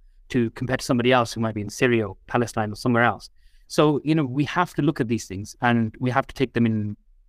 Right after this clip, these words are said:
in, in a-, as they are and thank Allah for what, where we are, um, wh-, where we ought to be thankful of Allah, and to, you know,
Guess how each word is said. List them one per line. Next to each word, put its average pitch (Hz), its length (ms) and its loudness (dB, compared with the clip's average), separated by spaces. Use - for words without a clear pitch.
in, - 380 -6
in 117 240 -2
a-, 127 180 0
as 120 220 2
they 117 140 2
are 117 240 2
and 131 220 2
thank - 460 -2
Allah 120 300 2
for 110 480 -2
what, 123 240 0
where 127 260 0
we 120 180 2
are, 113 460 2
um, 104 460 -8
wh-, 117 200 -2
where 123 140 2
we 123 100 2
ought 131 180 2
to - 60 -14
be 113 100 -2
thankful 104 440 -8
of 117 160 -2
Allah, 101 280 -4
and 139 180 0
to, 151 280 2
you 170 80 0
know, 143 220 0